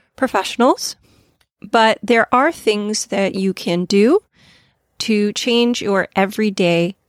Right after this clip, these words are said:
movement habits to make things a little bit easier on your wrists.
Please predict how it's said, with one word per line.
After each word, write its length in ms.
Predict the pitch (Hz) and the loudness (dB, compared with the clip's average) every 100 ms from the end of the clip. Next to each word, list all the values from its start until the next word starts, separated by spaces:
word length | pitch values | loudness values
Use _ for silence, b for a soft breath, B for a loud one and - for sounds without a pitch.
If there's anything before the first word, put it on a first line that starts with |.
| _ | _
movement 540 | 180 175 170 - 165 | 0 0 0 -2 -4
habits 720 | - 196 202 277 320 - - _ _ _ _ _ | -2 -2 2 0 0 -8 -12 _ _ _ _ _
to 160 | - 233 | -2 0
make 180 | 233 | 0
things 560 | - - 214 202 202 202 - | -2 -2 0 0 -2 -4 -4
a 80 | |
little 280 | 208 220 285 | -2 2 2
bit 200 | 277 262 _ | 2 -2 _
easier 560 | 196 196 196 190 196 - | -2 0 0 0 0 -2
on 240 | 190 185 | -4 -2
your 280 | 180 165 170 | -4 -2 -4
wrists. 680 | - - - - - - | -6 -10 -10 -10 -12 -12